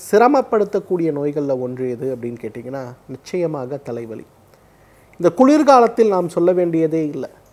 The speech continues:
ஒவ்வாமை சம்பந்தப்பட்ட, சைனஸ் நோய் சம்பந்தப்பட்ட தொந்தரவு இருக்கக்கூடியவர்கள்ல நூற்றில் தொண்ணூற்றி ஒன்பது பேர் இந்த குளிர்காலத்தில் காலை எழுந்து கொள்ளும் போதே தலைவலியோடு எழுந்து கொள்வதை நாம் பார்க்கிறோம்.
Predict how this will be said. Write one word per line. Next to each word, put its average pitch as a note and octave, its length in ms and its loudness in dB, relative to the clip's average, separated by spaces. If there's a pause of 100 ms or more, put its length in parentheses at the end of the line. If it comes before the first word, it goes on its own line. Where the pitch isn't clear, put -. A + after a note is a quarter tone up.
(500)
ஒவ்வாமை G#3+ 480 8
சம்பந்தப்பட்ட, E3+ 920 -2 (340)
சைனஸ் B3 460 6
நோய் F#3+ 180 2
சம்பந்தப்பட்ட E3 720 -4
தொந்தரவு F3 440 0
இருக்கக்கூடியவர்கள்ல D3+ 1000 -6 (560)
நூற்றில் C4 680 0 (160)
தொண்ணூற்றி G#3 560 -2
ஒன்பது E3 400 -2
பேர் D#3 240 -4 (380)
இந்த C#3 160 -4
குளிர்காலத்தில் E3 880 0 (420)
காலை A#3+ 540 10
எழுந்து A#3 420 4
கொள்ளும் A#3 360 6
போதே A#3+ 500 6
தலைவலியோடு F#3+ 800 2
எழுந்து E3 320 -2
கொள்வதை C#3+ 400 -4
நாம் B2+ 260 -8
பார்க்கிறோம். - 400 -18